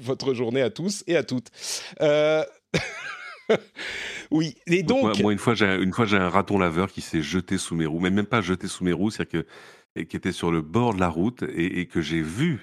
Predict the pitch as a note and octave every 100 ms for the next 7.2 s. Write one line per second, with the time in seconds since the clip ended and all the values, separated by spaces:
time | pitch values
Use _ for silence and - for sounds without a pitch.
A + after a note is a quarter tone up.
0 | - D2 C2+ - D#2 - D#2+ E2+ - G2
1 | A#2+ F#2+ D#2 D2 - E2+ E2 E2+ F2+ G#2
2 | G2+ G#2+ C#3 A2 C#3+ - A#3+ A3+ G#3+ G#3+
3 | D#3+ C3+ - - - G2 A#2+ - A#2+ -
4 | G#2 - G2+ E2+ A#2+ B2+ - D3 D3+ G2+
5 | - G#2 G2 C3 C3+ F#2 D#2+ G#2 C#3 C3
6 | F#2+ C3 C3 G#2+ B2 F#2+ F2+ F#2 - -
7 | E2 -